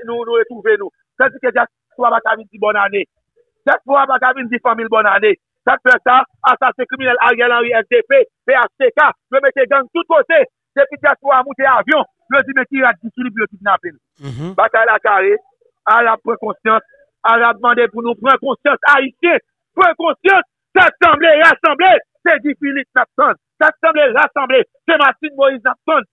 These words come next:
Speaker 1: sa sanble rasanble, se Miskaden n ap tann. Ou gouvènman fèt a Ma-, a Martine Moïse, Guy Philippe, Miskaden, son,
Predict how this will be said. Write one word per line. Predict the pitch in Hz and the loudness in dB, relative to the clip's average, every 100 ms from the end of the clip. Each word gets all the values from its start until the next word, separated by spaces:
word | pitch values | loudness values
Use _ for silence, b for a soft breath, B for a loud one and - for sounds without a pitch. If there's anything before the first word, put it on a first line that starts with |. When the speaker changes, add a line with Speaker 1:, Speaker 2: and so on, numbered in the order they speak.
| _ _ | _ _
Speaker 1:
sa | 320 311 - | 0 0 0
sanble | 302 285 262 | 2 4 4
rasanble, | 302 294 285 262 277 - _ _ - | 2 0 -2 2 0 0 _ _ 0
se | 320 277 _ - | 2 2 _ -12
Miskaden | 285 - - 320 277 311 | -10 -8 -2 0 0 0
n | 294 | -2
ap | 277 - | 0 2
tann. | 339 208 _ _ _ | 2 2 _ _ _
Ou | 392 392 | -6 -2
gouvènman | 427 - - 330 | 0 0 0 0
fèt | 285 269 | 0 0
a | 262 | 2
Ma-, | 254 269 | 0 0
a | 262 262 | 0 2
Martine | 277 - 220 | 0 -2 -6
Moïse, | 233 220 190 _ _ _ _ _ _ _ | -2 -2 -4 _ _ _ _ _ _ _
Guy | 302 285 | -4 -2
Philippe, | 330 262 233 - _ _ _ _ _ - | -2 -2 -4 -8 _ _ _ _ _ -4
Miskaden, | 302 - 320 247 208 - _ _ _ - | -4 0 0 0 -2 -8 _ _ _ -4
son, | 349 | -2